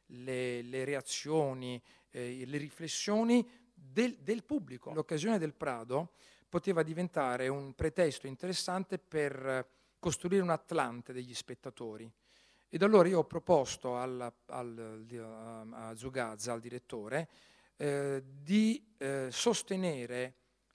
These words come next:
l'acquisizione di un archivio che fosse la prima carta d'identità dello spettatore contemporaneo. Nel, eh, settembre del duemilaundici,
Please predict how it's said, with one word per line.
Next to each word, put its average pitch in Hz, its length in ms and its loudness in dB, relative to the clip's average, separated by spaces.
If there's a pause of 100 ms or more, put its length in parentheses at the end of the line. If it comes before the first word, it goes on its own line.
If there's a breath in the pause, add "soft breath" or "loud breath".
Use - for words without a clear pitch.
(140)
l'acquisizione 202 1500 -2
di - 160 -12
un 160 60 -2
archivio 202 540 4
che 175 120 2
fosse 147 440 -4
la 147 140 -4
prima 165 420 -4
carta 170 360 -2
d'identità 147 520 -4
dello 147 160 -2
spettatore 131 600 -10
contemporaneo. 110 880 -12 (260 soft breath)
Nel, 123 300 -14
eh, 117 320 -8
settembre 143 520 -8
del 131 140 -8
duemilaundici, 180 960 2